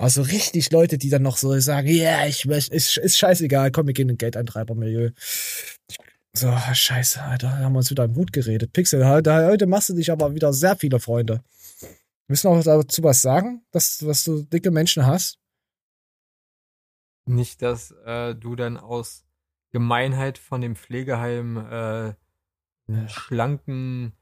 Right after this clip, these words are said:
Speaker 2: männlichen Pfleger bekommst.
Speaker 1: Ach, das ist mir egal. Von mir aus einen schlanken, mir, ist mir Wurst. Hab's doch keinen dicken.
Speaker 2: So ein Rüdiger.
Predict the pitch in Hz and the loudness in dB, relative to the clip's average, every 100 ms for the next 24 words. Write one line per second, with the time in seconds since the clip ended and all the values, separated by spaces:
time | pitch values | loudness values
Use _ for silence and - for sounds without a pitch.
0 | _ - 110 160 170 131 - 120 - 117 | _ -4 0 2 2 0 -4 -10 -8 -8
1 | 117 117 113 110 113 110 - - - 151 | -4 -6 -6 -10 -10 -10 -14 -20 0 2
2 | 131 151 - 160 131 123 123 131 127 - | 2 0 2 4 4 6 6 6 4 2
3 | - 147 147 139 131 131 127 139 131 127 | 0 2 2 2 0 0 0 2 4 4
4 | 120 123 92 92 _ 147 165 139 135 143 | 2 -2 -6 -14 _ 0 2 6 6 4
5 | - - _ _ _ _ _ _ 143 180 | 0 -6 _ _ _ _ _ _ 0 4
6 | 220 180 156 131 139 180 147 113 - _ | 4 4 2 2 0 0 0 -2 -6 _
7 | _ _ _ _ _ - 127 120 160 139 | _ _ _ _ _ -8 -6 -4 -4 -4
8 | 117 107 | -4 -6